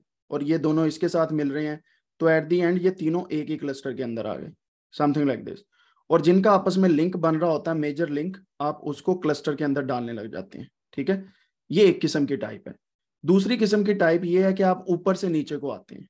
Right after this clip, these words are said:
कि जो दो मेजर क्लस्टर बन गए उनको ऐसे ऐसे आप डिवाइड कर देते हैं क्लस्टर्स में based on the minimum and maximum distance, और फिर आप इसके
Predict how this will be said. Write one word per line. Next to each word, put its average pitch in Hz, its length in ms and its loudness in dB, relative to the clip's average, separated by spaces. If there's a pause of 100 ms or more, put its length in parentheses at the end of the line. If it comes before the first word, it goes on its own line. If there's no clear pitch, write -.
(920)
कि 170 60 2
जो 170 260 6
दो 190 160 6
मेजर 156 340 2
क्लस्टर 185 360 0
बन 156 240 -2
गए 170 80 0
उनको 160 260 -4
ऐसे 139 220 -4
ऐसे 170 200 -4
आप 156 260 -4 (120)
डिवाइड 131 400 -6
कर 180 120 -2
देते 185 220 -2
हैं 190 80 -4
क्लस्टर्स 170 400 -4
में 151 140 -6 (440)
based 143 280 0
on 147 180 0
the 147 80 0
minimum 151 420 0
and 143 200 -2
maximum 139 320 -6
distance, 131 320 -8 (580)
और 165 240 2
फिर 196 280 4
आप 165 360 2 (140)
इसके 170 300 0